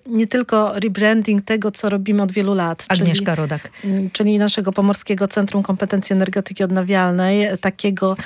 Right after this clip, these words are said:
Speaker 1: takiej marki, która działała, e, od kilku lat na rzecz tego, żeby upowszechniać, e, atrakcyjność z-, nowych zawodów czy atrakcyjność kierunków kształ-,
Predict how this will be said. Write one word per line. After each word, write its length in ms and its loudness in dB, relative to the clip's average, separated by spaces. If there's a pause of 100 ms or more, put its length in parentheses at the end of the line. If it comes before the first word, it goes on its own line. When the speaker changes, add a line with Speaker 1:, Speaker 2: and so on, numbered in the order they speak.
(120)
Speaker 1:
takiej 200 2
marki, 400 2
która 280 0
działała, 760 2
e, 260 -2
od 180 -6
kilku 340 -2
lat 240 0
na 120 2
rzecz 240 -4
tego, 300 0
żeby 240 0
upowszechniać, 880 -2
e, 160 -6 (760)
atrakcyjność 1200 2 (500)
z-, 220 -14
nowych 280 2
zawodów 580 0
czy 120 -6
atrakcyjność 680 -4
kierunków 440 0 (220)
kształ-, 280 -8